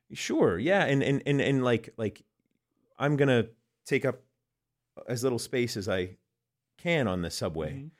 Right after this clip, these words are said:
Speaker 1: In fact, like, here, if there was a subway train that was empty, you know, you'd take your space. And I, I gathered, and this is just one of the things that I read, is that, like, if you don't sit close to the person, the stranger next, you know, near you, it's like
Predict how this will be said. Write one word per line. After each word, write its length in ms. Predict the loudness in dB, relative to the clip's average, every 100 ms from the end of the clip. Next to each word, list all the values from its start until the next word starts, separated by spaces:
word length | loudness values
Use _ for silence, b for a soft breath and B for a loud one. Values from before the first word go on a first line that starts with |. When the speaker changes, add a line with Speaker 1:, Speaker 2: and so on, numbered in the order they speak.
| b
Speaker 1:
In 100 | -4
fact, 460 | -4 0 0 0 -4
like, 300 | -2 -2 -4 b b b _ _
here, 340 | -4 4 4
if 140 | 4 0
there 120 | 0
was 160 | 2
a 120 | 0 0
subway 400 | -2 -2 -2 -4
train 580 | -2 0 2 0 -2 -6
that 120 | -8
was 140 | -8 -4
empty, 420 | -4 -2 -8 -10 _ _ _ _
you 80 | -6
know, 80 | -2
you'd 320 | 0 -2 -6
take 260 | -10 -10 -10
your 80 | -16
space. 480 | -12 -6 -6 -6 -10
And 140 | -10 -10
I, 160 | -8 -12 _
I 100 | -12
gathered, 500 | -6 0 0 0 -6
and 100 | -6
this 140 | -6 -6
is 80 | -8
just 160 | -6 -4
one 120 | -2
of 60 |
the 60 | -4
things 200 | -6 -8
that 100 | -4
I 60 | -2
read, 360 | -2 -2 0
is 160 | -2 -6
that, 200 | -10 -10
like, 160 | -12 -14
if 140 | -16
you 60 | -18
don't 260 | -4 -4 -2
sit 240 | -4 -6 _ _ _
close 320 | -8 -8 -8
to 100 | -8
the 100 | -8
person, 500 | -6 -8 -6 -8 -8 _ -10
the 80 |
stranger 500 | -6 0 2 2 0 -8 _ _ _ -4
next, 320 | -2 -2 -12 _
you 100 | 2
know, 120 | 4
near 200 | 6 6 6
you, 240 | 4 -2 B B
it's 180 | -12 0
like 300 | 0 0 -4